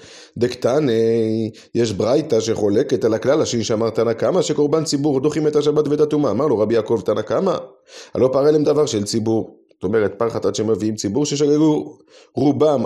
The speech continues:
על פי הוראה מוטה של בית דין, וסייר עבודת כוכבים שציבור שוגגו בעבודת כוכבים על פי הוראה מוטה של בית דין, וחגיגה, קורבן שלמים,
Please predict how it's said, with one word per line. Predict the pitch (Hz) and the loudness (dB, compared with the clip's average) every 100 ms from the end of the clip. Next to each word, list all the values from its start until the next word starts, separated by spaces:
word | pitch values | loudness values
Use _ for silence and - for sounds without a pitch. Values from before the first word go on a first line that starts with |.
| - | -2
על | 110 107 - - | -2 -2 -8 -14
פי | - 120 | -4 0
הוראה | 110 107 107 110 | 0 2 2 0
מוטה | 110 117 113 | -2 0 0
של | 113 110 | 0 0
בית | 98 156 | 2 2
דין, | 117 120 110 117 123 147 _ _ _ - - | 0 -2 -4 -8 -12 -20 _ _ _ -20 -8
וסייר | 143 151 160 147 | -4 0 2 4
עבודת | 147 147 | 4 2
כוכבים | 147 135 135 156 151 156 139 104 113 110 110 110 107 110 | 0 -2 0 0 0 0 0 0 0 -2 -2 -2 -4 -2
שציבור | 123 - 107 113 | -4 -2 -4 -2
שוגגו | 113 104 113 104 101 147 | -4 -4 -2 -2 0 2
בעבודת | 143 135 135 147 147 - - | 2 2 2 0 -2 -10 -8
כוכבים | 110 107 107 101 110 110 92 | -4 0 0 2 -2 -2 -4
על | 110 | -6
פי | 117 | 0
הוראה | 113 117 113 | 0 2 0
מוטה | 113 113 | 0 0
של | 113 107 | 0 -2
בית | 107 151 | -2 -2
דין, | 110 104 | -2 -2
וחגיגה, | 110 113 110 117 95 131 135 107 110 123 120 | -2 -2 -2 -2 0 0 0 -2 -4 -8 -4
קורבן | 113 107 110 | -2 0 -2
שלמים, | 90 85 143 156 151 | -2 -4 -2 0 -2